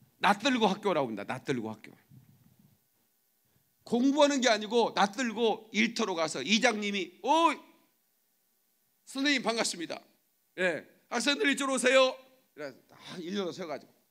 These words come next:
일 학년 아이가 그게 낫이 더 무거워요? 팔뚝보다 낫이 더 커? 그래도 어떻게 해갖고 이렇게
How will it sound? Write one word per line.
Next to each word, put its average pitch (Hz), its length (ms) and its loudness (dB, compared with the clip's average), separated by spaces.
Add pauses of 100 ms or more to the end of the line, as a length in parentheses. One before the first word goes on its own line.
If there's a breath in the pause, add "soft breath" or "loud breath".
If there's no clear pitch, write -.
(1120)
일 240 120 4
학년 254 280 6
아이가 180 380 -2 (720)
그게 226 460 0 (1600)
낫이 233 340 0
더 208 120 -2
무거워요? 208 480 0
팔뚝보다 226 480 -4
낫이 165 260 0
더 180 120 -4
커? 147 320 -8 (1000)
그래도 294 500 6
어떻게 - 280 -2
해갖고 202 340 -4
이렇게 139 220 -14